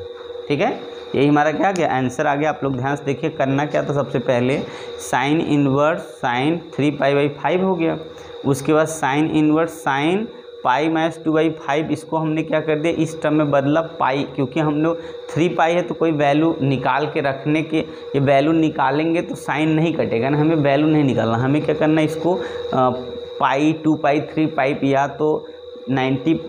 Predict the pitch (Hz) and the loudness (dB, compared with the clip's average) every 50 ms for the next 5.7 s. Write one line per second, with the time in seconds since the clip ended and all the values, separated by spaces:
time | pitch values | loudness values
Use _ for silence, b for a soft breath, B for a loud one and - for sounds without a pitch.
0 | - - - - - - 147 156 165 160 156 165 156 156 151 143 139 139 135 165 | -12 -12 -12 -10 -4 0 2 2 2 2 0 0 0 2 2 2 0 0 0 2
1 | 160 156 156 151 151 160 160 160 151 147 151 135 123 - 147 135 131 - 147 147 | 2 2 4 4 2 2 0 0 0 2 0 0 0 0 0 0 0 2 2 2
2 | 139 131 117 - 127 120 120 123 135 139 143 147 156 156 143 135 143 139 139 135 | 4 4 2 2 0 -2 0 0 0 0 2 2 2 2 2 0 0 0 0 0
3 | - - 160 160 156 156 151 156 - 143 127 139 147 147 151 - 151 151 151 156 | -2 -2 -2 0 0 0 0 0 0 0 0 0 0 -2 -4 -2 0 0 2 2
4 | 151 143 127 - - 165 165 165 165 - - 151 139 135 147 160 156 143 143 135 | 2 0 0 -2 0 0 0 0 -2 -4 -4 -2 0 0 2 2 2 2 2 0
5 | 135 165 165 156 156 156 156 196 185 175 170 160 156 | 2 2 2 4 4 2 2 2 2 2 2 0 0